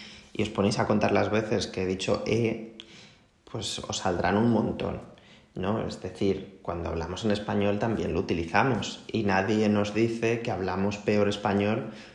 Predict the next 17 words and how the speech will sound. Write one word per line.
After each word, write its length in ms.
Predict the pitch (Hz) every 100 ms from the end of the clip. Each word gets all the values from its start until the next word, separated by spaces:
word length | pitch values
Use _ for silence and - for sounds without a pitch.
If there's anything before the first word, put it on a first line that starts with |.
| - -
porque 360 | 127 127 104
nos 140 | 95 92
paremos 500 | 95 98 92 98 110
a 120 | 107
pensar 320 | 98 - 95
un 120 | 92
poco 240 | 107 92 90
todo 200 | 95 87
lo 120 | 87
que 60 |
tenemos 380 | - 85 87 85
que 100 | -
ir 60 | -
diciendo. 480 | 85 - 107 101 - - - - - - _ _ _ -
Pero, 260 | 120 117
sin 200 | 117 127
embargo 920 | 120 120 123 123 123 - - - -